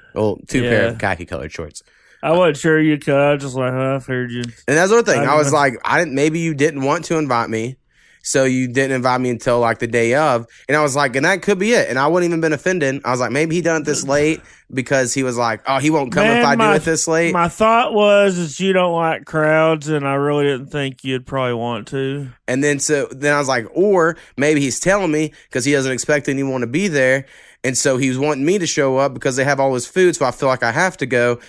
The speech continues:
Speaker 1: and that's really why I
Speaker 2: Oh,
Speaker 1: went.
Speaker 2: yeah, you didn't have to go at all. I was just
Speaker 1: Well, I mean, it was decent. Like, I enjoyed seeing Dustin. I hadn't saw him in a long time. He's way, yeah, he acted way different than I, than he normally,
Speaker 2: Yeah.
Speaker 1: in my memory is. He's a lot calmer.
Speaker 2: He's calmer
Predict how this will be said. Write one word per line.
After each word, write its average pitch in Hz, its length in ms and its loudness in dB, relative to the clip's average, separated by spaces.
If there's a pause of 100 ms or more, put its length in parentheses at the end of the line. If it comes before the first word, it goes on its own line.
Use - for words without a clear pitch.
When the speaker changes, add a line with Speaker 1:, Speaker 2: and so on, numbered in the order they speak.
Speaker 1:
and 117 100 -2
that's 139 180 0
really 139 160 0
why 123 260 2
I 147 60 0
Speaker 2:
Oh, 143 40 -2
Speaker 1:
went. 143 220 -2
Speaker 2:
yeah, 175 180 0
you 202 160 0
didn't 214 240 0
have 170 240 2
to 151 100 -8
go 143 280 2
at 131 60 0
all. 139 240 2
I 131 140 4
was 135 160 -2
just 139 420 -6 (380)
Speaker 1:
Well, 160 100 2
I 175 40 4
mean, 190 180 0
it 208 60 4
was 208 160 2
decent. 208 340 -2
Like, 180 140 2
I 190 100 2
enjoyed 190 380 -2
seeing 151 300 -2
Dustin. 131 360 0
I 156 40 0
hadn't 147 160 -2
saw 131 120 -2
him 123 80 -4
in 120 60 -2
a - 20 0
long 117 140 -2
time. 131 300 -4
He's 131 220 -6
way, 117 400 -6
yeah, 127 280 -2
he 127 60 -4
acted 143 200 -4
way 107 160 -2
different 95 400 -6
than 90 160 -8
I, 90 200 -8 (180)
than 101 100 -8
he 95 80 -8
normally, 92 520 -8 (500)
Speaker 2:
Yeah. 147 240 0
Speaker 1:
in 156 80 2
my 143 100 2
memory 120 440 0
is. 98 240 -4
He's 113 120 -8
a 117 60 -6
lot 123 180 -2
calmer. 101 560 -4 (180)
Speaker 2:
He's 180 240 -2
calmer 247 360 2